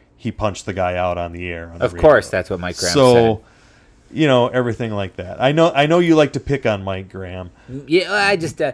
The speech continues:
Speaker 1: But
Speaker 2: he's always seemed like kind of like a chippy,
Speaker 1: Yeah.
Speaker 2: chippy little guy.
Speaker 1: Yes. Well, his, his dad owned the territory.
Speaker 2: Sure.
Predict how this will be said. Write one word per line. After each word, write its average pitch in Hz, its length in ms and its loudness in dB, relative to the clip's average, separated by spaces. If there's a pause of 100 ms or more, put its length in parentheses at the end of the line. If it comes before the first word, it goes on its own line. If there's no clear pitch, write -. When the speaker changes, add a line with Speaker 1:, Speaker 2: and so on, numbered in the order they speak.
(140)
Speaker 1:
But 131 240 2
Speaker 2:
he's 127 80 8
always 160 200 2
seemed 143 200 -6
like 110 140 -10
kind 110 200 -12
of 92 60 -8
like 98 240 -8
a 87 240 -10 (300)
chippy, 127 280 0
Speaker 1:
Yeah. 104 180 -6 (280)
Speaker 2:
chippy - 260 -10
little 95 220 -8
guy. 90 400 -8
Speaker 1:
Yes. 131 1120 2
Well, 120 300 4
his, 110 340 -4
his 107 240 -8
dad 101 300 0
owned 92 180 -8
the 85 60 -10
territory. 85 720 -14
Speaker 2:
Sure. - 280 0